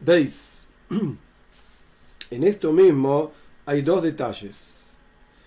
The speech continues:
Uno, Mikem, de ustedes, es decir, la ofrenda tiene que ser el Nefesh Haelokis, el alma divina.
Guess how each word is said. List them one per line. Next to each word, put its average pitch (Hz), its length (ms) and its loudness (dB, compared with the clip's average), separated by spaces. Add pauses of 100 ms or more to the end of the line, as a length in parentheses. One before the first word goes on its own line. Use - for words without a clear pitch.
(320)
Uno, 143 500 -2 (160)
Mikem, 151 680 -2 (800)
de 147 80 -4
ustedes, 143 540 0
es 151 100 -4
decir, 147 320 -4
la 135 80 -2
ofrenda 170 480 0
tiene 160 160 -2
que 143 80 -2
ser 156 160 -4
el 143 140 -2
Nefesh 190 420 0
Haelokis, 139 680 -4
el 127 120 -8
alma 165 220 -2
divina. 131 500 -4